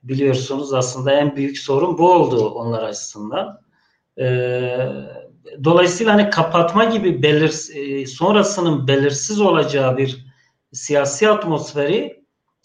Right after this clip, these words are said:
e, şuna tercih ediyor. Daha doğrusu tercih ettikleri yöntem belli ki zayıflatma,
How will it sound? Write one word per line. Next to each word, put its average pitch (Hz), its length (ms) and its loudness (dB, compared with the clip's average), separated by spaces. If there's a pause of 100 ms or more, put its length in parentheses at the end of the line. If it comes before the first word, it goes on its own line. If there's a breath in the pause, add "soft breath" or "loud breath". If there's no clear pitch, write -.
e, 131 460 -6
şuna 208 360 0
tercih 160 440 2
ediyor. 131 380 2
Daha 170 160 2
doğrusu 190 360 -2
tercih 170 360 0
ettikleri 165 440 -2
yöntem 160 560 0
belli 170 300 2
ki - 220 -8
zayıflatma, 160 1000 -2